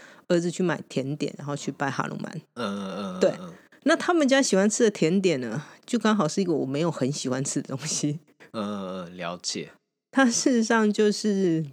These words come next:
Speaker 1: 有，有一个印度片子叫什么《救救蔡英文》吧，它里面也，也有讲，
Speaker 2: 啊，对，对，
Speaker 1: 对，它里面有讲到那个，
Speaker 2: 对。
Speaker 1: 那就是那一款拉杜，它先用鹰嘴豆，然后鹰嘴豆粉，
Speaker 2: 嗯。
Speaker 1: 用筛子，
Speaker 2: 嗯。
Speaker 1: 然后滴在那个油里面变成小小的颗粒，然后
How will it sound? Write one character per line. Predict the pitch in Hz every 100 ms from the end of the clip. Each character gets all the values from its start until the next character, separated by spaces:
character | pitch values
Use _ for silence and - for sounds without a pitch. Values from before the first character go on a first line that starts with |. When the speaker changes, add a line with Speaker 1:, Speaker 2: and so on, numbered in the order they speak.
| -
Speaker 1:
有， | 233 -
有 | 277
一 |
个 | 370 370
印 | 330 277
度 | 277 226 190 196 190 - _
片 | - 233
子 | 180
叫 | 180
什 | 165
么 | -
《救 | 185
救 | 175
蔡 | 160 180
英 | 151 151
文》 | 143 -
吧， | -
它 | 156
里 | 160
面 | 151 147
也， | - -
也 | 151
有 | 165
讲， | 180 214
Speaker 2:
啊， |
对， | 165 175
对， |
Speaker 1:
对， |
它 | 214 220
里 |
面 | 190
有 | 196
讲 | 135
到 | 143
那 | 156
个， | 156
Speaker 2:
对。 | 175
Speaker 1:
那 | 185
就 | 202
是 | 208
那 | 196 185
一 |
款 | - -
拉 | 190 -
杜， | - - _
它 | - 208
先 | - 208
用 | 214
鹰 | 196 202
嘴 | 202 147
豆， | 131 156 131 - _ -
然 | 156
后 | 165 _ _ _
鹰 | - 294
嘴 | 185
豆 | 196 185
粉， | - - - - _ _
Speaker 2:
嗯。 | 113 170 - -
Speaker 1:
用 | 233 202
筛 | - 185 185
子， | - 123 - _ _
Speaker 2:
嗯。 | 170
Speaker 1:
然 |
后 | 185 - -
滴 | 190 190
在 | 190 175
那 | 175
个 |
油 | 117 135 139
里 | 131
面 | 131 156
变 | 147 156
成 | 131
小 | - 135 139
小 | -
的 | - -
颗 | - 131
粒， | 127 - _ _ _ -
然 | 151
后 | 185